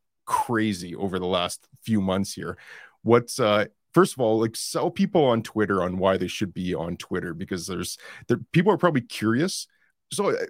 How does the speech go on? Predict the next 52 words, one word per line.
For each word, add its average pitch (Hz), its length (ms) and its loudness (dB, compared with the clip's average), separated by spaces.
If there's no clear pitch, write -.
we'll, 156 260 6
we'll 160 200 6
end 185 140 4
with 165 120 4
this, 95 220 0
actually, 92 300 -6
'cause 101 100 -4
I, 113 100 4
I 117 60 0
think 131 180 2
that 139 100 0
this 131 160 -6
will 127 80 -4
be 107 200 2
interesting 98 520 -2
for 95 160 -4
people 98 360 -4
that 90 120 2
have 90 120 -6
been 90 100 -4
hesitant 98 440 -4
to 107 60 -6
do 92 200 -2
it, 90 140 -2
or 131 540 4
people 131 300 2
that 107 140 4
have 95 120 -2
been 104 140 2
on 95 220 0
it 101 120 -4
for 101 140 0
a 92 60 0
long 90 300 0
time 101 540 0
and 95 140 -6
haven't 101 280 0
had 98 200 0
any 95 220 -4
traction - 580 -6
on 80 160 -6
it. 71 120 -8
'Cause 95 140 0
that 110 240 4
myself, 113 680 0
I, 98 120 6
I've 107 140 2
been 123 100 4
on 98 120 0
Twitter. 95 280 0
Actually, 101 220 -2
I 101 40 -6